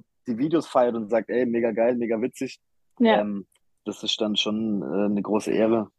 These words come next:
Speaker 1: dann für einen. Und das ist zum Beispiel jetzt so ein Beispiel, also der wird da jetzt nicht kommen und sagen, "Was ist denn das für ein affiges Mann, der macht hier Rap und so und jetzt kommt sowas."
Speaker 2: <laughs>
Speaker 1: Sondern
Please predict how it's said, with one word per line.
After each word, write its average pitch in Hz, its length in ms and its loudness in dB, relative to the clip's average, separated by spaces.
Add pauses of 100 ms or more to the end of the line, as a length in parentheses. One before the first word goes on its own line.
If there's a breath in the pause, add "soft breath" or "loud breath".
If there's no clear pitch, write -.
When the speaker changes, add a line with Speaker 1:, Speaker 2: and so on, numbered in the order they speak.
(240)
Speaker 1:
dann 92 280 -2 (160)
für - 100 4
einen. 92 280 4 (280 loud breath)
Und 98 180 0
das 104 120 2
ist 113 120 -2
zum 101 100 2
Beispiel 95 260 2
jetzt - 120 -2
so 90 60 0
ein 87 80 -2
Beispiel, 87 480 2
also 87 220 0 (400)
der 85 140 2
wird 92 180 -2
da 95 60 4
jetzt 87 140 0
nicht 95 120 -4
kommen 92 180 -2
und 90 80 -2
sagen, 90 240 4
"Was 87 140 -4
ist - 80 -4
denn 92 80 0
das 87 120 -4
für - 100 2
ein 82 60 6
affiges - 320 -4
Mann, 87 220 -2
der 90 80 -2
macht 85 200 -4
hier 85 160 0
Rap 87 200 0
und 95 120 -4
so 92 120 0
und 90 80 -2
jetzt - 160 -4
kommt 85 160 -4
sowas." - 280 0
Speaker 2:
<laughs> - 640 -20
Speaker 1:
Sondern 160 380 -4